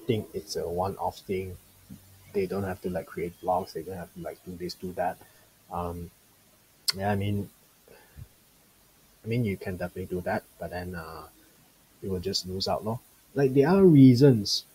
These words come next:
why guys grow bigger, right? Aesthetic clinics grow bigger, and there are reasons why guys are not getting a lot of clients in terms of, like, at least digitally, right? These are some of the minor, mi-,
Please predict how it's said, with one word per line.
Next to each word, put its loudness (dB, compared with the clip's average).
why 2
guys 2
grow 2
bigger, 0
right? -6
Aesthetic -6
clinics -8
grow -6
bigger, -10
and -12
there -4
are 2
reasons 2
why -2
guys -6
are -12
not -6
getting -12
a -10
lot -6
of -18
clients -10
in -14
terms -10
of, -10
like, -12
at -8
least -6
digitally, -10
right? -4
These 6
are 6
some 0
of 0
the -2
minor, -6
mi-, -10